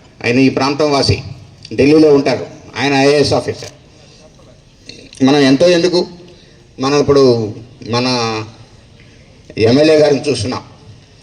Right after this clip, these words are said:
ఈ ప్రాంతం నుంచి వెళ్ళి అమెరికాలో ఉండి, అమెరికాలో చ-, ఉద్యోగం చేస్తూ, దాని తర్వాత అమెరికాలో వ్యాపారం పెద్ద ఎత్తున చేస్తూ, అది కూడా మెడికల్ రంగంలో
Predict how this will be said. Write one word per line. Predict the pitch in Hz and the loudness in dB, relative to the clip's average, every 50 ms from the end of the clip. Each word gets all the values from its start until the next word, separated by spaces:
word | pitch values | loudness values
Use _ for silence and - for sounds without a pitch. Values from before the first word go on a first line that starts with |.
| - - - - | -20 -20 -12 -4
ఈ | 107 120 135 | 0 0 2
ప్రాంతం | - 135 135 139 139 135 151 | 2 2 0 0 2 0 0
నుంచి | 143 139 139 127 131 127 | 0 0 -2 -2 -2 -2
వెళ్ళి | 123 139 135 120 101 - - - - - - - - _ - - - 104 | 0 0 -2 -2 -2 -8 -18 -20 -20 -20 -20 -20 -20 _ -20 -14 -8 -4
అమెరికాలో | 107 127 143 147 147 151 147 143 143 127 | 0 2 2 2 2 2 2 4 4 4
ఉండి, | 120 131 135 123 104 92 - - - - - - - - - - - | 2 2 0 -2 -2 -2 -6 -14 -20 -20 -20 -20 -20 -20 -20 -16 -12
అమెరికాలో | 110 120 139 151 147 - 151 147 143 143 | -6 -4 -2 -2 0 0 0 2 2 2
చ-, | 131 - 135 123 107 98 98 110 | 2 2 0 -2 -2 -4 -8 -10
ఉద్యోగం | 123 120 143 160 147 147 143 139 143 | -8 -2 0 0 2 0 0 -2 -2
చేస్తూ, | 151 135 - - 156 - - - - - - - - - - - - 92 | -2 -2 0 0 -2 -2 -2 -6 -14 -20 -20 -20 -20 -20 -20 -20 -10 -6
దాని | 117 127 143 139 | -4 -2 -2 -2
తర్వాత | 143 147 151 156 151 143 | 0 2 2 2 2 0
అమెరికాలో | 131 135 143 147 147 147 156 156 151 151 | 0 0 0 0 0 0 0 2 2 2
వ్యాపారం | 147 131 110 117 123 131 120 - 151 156 160 156 135 | 2 2 0 0 0 0 0 2 2 2 4 2 2
పెద్ద | 117 117 123 120 - | 2 -2 -2 0 2
ఎత్తున | 147 147 143 - 147 143 135 | 2 2 2 0 -4 -4 -2
చేస్తూ, | 135 131 - - 151 | -2 -2 0 0 0
అది | 131 120 123 139 | 0 0 0 0
కూడా | 143 151 139 | -2 -2 -2
మెడికల్ | 127 123 135 151 147 170 160 160 | -2 0 0 2 2 2 2 4
రంగంలో | 156 151 143 139 139 139 139 135 120 - | 2 2 2 2 2 2 2 2 0 -2